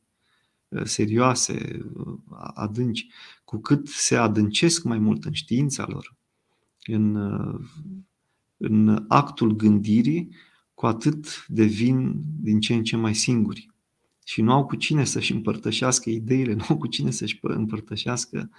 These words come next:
gândurile acelea profunde. Vedeți, pentru un om superficial,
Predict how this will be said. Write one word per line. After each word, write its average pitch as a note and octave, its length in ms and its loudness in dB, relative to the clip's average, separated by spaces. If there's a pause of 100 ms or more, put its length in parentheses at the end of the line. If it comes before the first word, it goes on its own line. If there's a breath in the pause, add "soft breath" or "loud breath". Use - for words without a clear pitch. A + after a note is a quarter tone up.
(600 loud breath)
gândurile G#2+ 720 6
acelea G#2 300 -6
profunde. G#2+ 600 -8 (720 loud breath)
Vedeți, C3+ 360 6
pentru A2+ 280 2
un A2 180 6
om D3 260 4
superficial, A2 1040 0